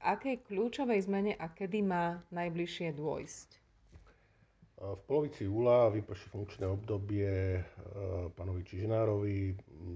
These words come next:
Speaker 2: Po siedmich rokoch, e, prestane byť generálnym prokurátorom, takže je potrebné zvoliť nového generálneho prokurátora. A, a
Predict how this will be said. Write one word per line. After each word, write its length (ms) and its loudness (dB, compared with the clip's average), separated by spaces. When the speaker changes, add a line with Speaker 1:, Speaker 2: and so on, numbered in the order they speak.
Speaker 2:
Po 160 -10
siedmich 320 -4
rokoch, 560 -4
e, 160 -4
prestane 320 -6
byť 160 -2
generálnym 480 -2
prokurátorom, 640 0
takže 240 -4
je 80 -12
potrebné 400 -6
zvoliť 320 -2
nového 320 0
generálneho 560 0
prokurátora. 800 2
A, 100 2
a 200 -4